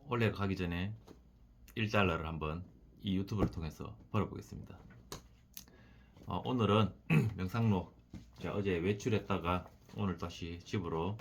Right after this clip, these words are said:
들어왔습니다. 자, 명상록을 한 장, 매일 한 장씩 읽어야 될 것 같습니다. 매일 한 장씩. 같이 한번 읽어보겠습니다. 딱히 준비된 게 없습니다.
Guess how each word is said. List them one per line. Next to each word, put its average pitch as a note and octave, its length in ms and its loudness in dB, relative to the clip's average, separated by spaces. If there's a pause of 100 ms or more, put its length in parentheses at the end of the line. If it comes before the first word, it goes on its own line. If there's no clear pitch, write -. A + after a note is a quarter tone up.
(200)
들어왔습니다. D#2 600 -6 (600)
자, F#2+ 100 -2
명상록을 F#2+ 1500 0
한 A2+ 200 0
장, G#2 240 2 (1080)
매일 G#2 280 4
한 A2+ 160 0
장씩 A#2+ 560 0 (300)
읽어야 C3 260 4
될 - 100 -6
것 - 60 -16
같습니다. - 420 -14 (140)
매일 D2+ 220 -4
한 D#2 80 -12
장씩. E2 480 -6 (2250)
같이 G#2+ 200 -6
한번 G2 160 2
읽어보겠습니다. E2 640 -4 (960)
딱히 G#2 440 2 (300)
준비된 A2+ 340 4
게 F#2 80 4
없습니다. E2 340 0